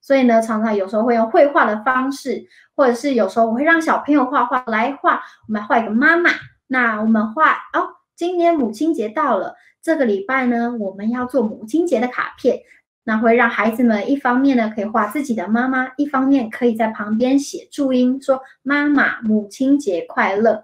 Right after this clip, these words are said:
或者是“圣诞节快乐”，让孩子们呢，更有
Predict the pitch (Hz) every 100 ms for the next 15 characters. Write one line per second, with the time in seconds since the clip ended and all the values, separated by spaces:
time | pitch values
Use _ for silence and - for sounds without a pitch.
0 | _ _ 254 226 - 220 220 330 254 220
1 | 269 247 196 - 160 160 - 208 190 196
2 | 202 165 - - - 269 262 226 220 226
3 | 196 196 - 370 254 190